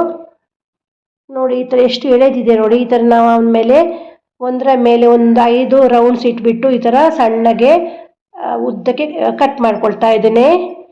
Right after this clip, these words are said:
ಕಟ್ ಮಾಡಿದ ಮೇಲೆ ಅದನ್ನು ನೀರಲ್ಲಿ ಹಾಕ್ಕೋಬೇಕು, ಯಾಕಂದ್ರೆ ಅದು ಹಿಂಗೆ ಇಟ್ರೆ ಕಪ್ಪಗಾಗುತ್ತೆ. ಇದೇ ಥರ ನಾನು ಒಂದೆರಡು ಆಲೂಗಡ್ಡೆಯನ್ನ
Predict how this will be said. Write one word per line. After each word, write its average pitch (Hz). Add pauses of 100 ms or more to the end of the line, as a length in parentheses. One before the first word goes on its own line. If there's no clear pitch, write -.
(360)
ಕಟ್ 320
ಮಾಡಿದ 247
ಮೇಲೆ 233
ಅದನ್ನು 233
ನೀರಲ್ಲಿ 269
ಹಾಕ್ಕೋಬೇಕು, 233
ಯಾಕಂದ್ರೆ 233
ಅದು 240
ಹಿಂಗೆ 247
ಇಟ್ರೆ 247
ಕಪ್ಪಗಾಗುತ್ತೆ. 247 (920)
ಇದೇ 349
ಥರ 339
ನಾನು 269
ಒಂದೆರಡು 254
ಆಲೂಗಡ್ಡೆಯನ್ನ 240